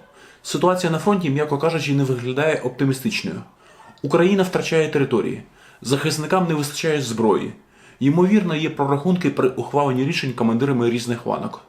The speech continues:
Чому не вистачає зброї? Чому З С У не може використовувати окремі ефективні зразки західного озброєння на території країни-агресора?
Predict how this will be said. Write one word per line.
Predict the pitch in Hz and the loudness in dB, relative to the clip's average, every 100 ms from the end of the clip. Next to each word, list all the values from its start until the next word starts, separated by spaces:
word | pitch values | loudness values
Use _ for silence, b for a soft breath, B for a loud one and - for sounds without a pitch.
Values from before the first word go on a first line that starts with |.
| - | -2
Чому | 214 226 220 | 4 6 6
не | |
вистачає | 190 180 175 160 135 | 6 4 2 4 2
зброї? | 117 123 95 110 - b b | 4 2 2 -2 -14 b b
Чому | - 190 226 | -6 2 4
З | 214 | 4
С | 202 214 | 4 4
У | 208 | 4
не | 196 | 4
може | 202 185 | 2 4
використовувати | 180 180 185 - 196 180 143 151 | 2 4 2 4 4 4 2 -2
окремі | 139 160 175 165 - | 0 2 2 2 0
ефективні | 143 165 180 143 139 | -2 0 0 0 0
зразки | 147 143 143 | -2 -2 -4
західного | 120 139 127 131 127 | -2 -2 -2 -4 -4
озброєння | 143 147 196 175 143 | -4 0 2 2 0
на | 131 | -2
території | 127 139 170 156 | -2 -2 -2 -2
країни-агресора? | 143 135 131 120 123 120 113 117 - | -2 0 0 0 -2 -2 -4 -6 -12